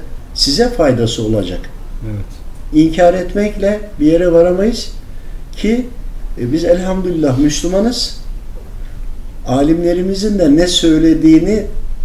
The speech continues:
Speaker 1: de anlayamıyoruz o zaman. Ama açık olduğumuzda, anlamaya gayret ettiğimizde bu defa Rabbim yardım eder ve Rabbimin izniyle inşallah, çünkü talep edene, isteyene Rabbim veriyor.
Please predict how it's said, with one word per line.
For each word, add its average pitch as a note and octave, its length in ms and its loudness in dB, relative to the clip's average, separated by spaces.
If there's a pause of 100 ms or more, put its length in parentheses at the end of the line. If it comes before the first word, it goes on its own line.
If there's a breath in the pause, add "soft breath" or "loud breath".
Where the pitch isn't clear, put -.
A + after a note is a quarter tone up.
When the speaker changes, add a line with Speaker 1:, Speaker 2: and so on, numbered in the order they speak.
(480)
Speaker 1:
de E3 200 4
anlayamıyoruz A#2+ 760 2
o G2+ 60 0
zaman. F#2+ 260 -2 (300)
Ama D3 280 2 (720 loud breath)
açık C4 380 6
olduğumuzda, C#3 880 6 (560)
anlamaya D#3+ 560 6
gayret E3 440 6
ettiğimizde B2+ 800 2 (140)
bu G3 100 -4
defa G3 480 2 (720)
Rabbim F3 480 -2
yardım E3+ 460 2
eder G3 360 0 (320)
ve E3+ 260 0
Rabbimin D#3 460 -2
izniyle D#3+ 500 2
inşallah, D3 520 0 (240)
çünkü C#3 260 -2 (280)
talep D#3 280 4
edene, D#3 280 2
isteyene D#3+ 540 0
Rabbim F#3+ 300 0
veriyor. G#3+ 360 4